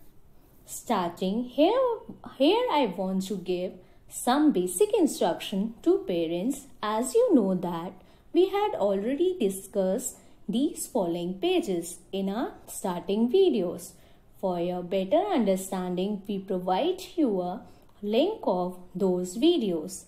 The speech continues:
In those videos, we have explained you that please prepare the worksheet, but you don't have to prepare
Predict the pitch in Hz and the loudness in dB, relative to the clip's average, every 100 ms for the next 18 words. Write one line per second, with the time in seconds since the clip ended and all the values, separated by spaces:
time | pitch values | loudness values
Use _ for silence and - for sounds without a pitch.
0 | - - - 190 185 202 349 415 262 254 | -20 -20 -6 -4 0 2 2 0 2 2
1 | 190 185 185 196 - - 185 185 180 180 | 2 0 0 -2 -6 -8 -4 -2 -4 -6
2 | 175 - - 254 339 415 403 427 208 175 | -8 -8 -2 2 2 4 4 4 2 0
3 | 165 202 - - - - - 294 370 403 | -6 -8 -10 -20 -20 -20 0 4 6 4
4 | - 285 208 190 185 202 - - 196 208 | 2 2 4 4 2 0 -6 -8 -4 -2
5 | 208 311 320 - 214 170 - - - - | 4 6 6 0 -2 -4 -6 -18 -20 -12
6 | - 180 180 262 - - - - 190 180 | -4 -2 0 -4 -6 -18 -20 -6 -4 -2
7 | 196 247 403 - 311 320 311 359 262 - | 0 2 0 -2 -2 0 0 0 2 -2
8 | 180 175 170 | -4 -2 -4